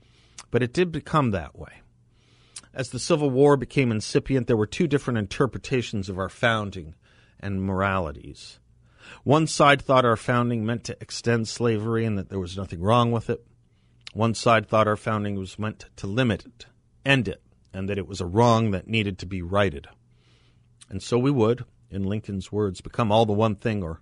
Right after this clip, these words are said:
all the other. Those of us who won, the winning side,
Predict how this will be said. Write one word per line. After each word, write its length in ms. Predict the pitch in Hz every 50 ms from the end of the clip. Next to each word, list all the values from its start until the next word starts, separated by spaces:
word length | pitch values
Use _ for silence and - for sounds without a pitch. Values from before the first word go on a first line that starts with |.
| _ _
all 180 | - 95 104 95
the 180 | 92 92 90
other. 260 | 104 107 90 - - - _ _ _ _ _ _ _ _ _ _ _ _ _ _ _ _ _ _ _ _ - _ _ -
Those 260 | - 131 185 240 226
of 120 | 190 147
us 180 | 139 135 - -
who 80 | - 101
won, 260 | 104 139 175 117 107
the 80 | 104
winning 320 | 104 117 156 185 143 104 95
side, 600 | - - - 151 165 135 90 78 76 90 95